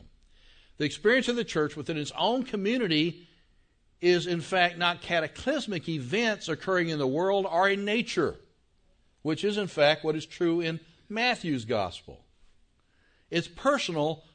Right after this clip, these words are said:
not worldwide concerns.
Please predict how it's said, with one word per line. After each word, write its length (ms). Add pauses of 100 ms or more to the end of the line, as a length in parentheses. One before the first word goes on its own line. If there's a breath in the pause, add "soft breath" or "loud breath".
(100)
not 280 (600)
worldwide 680
concerns. 840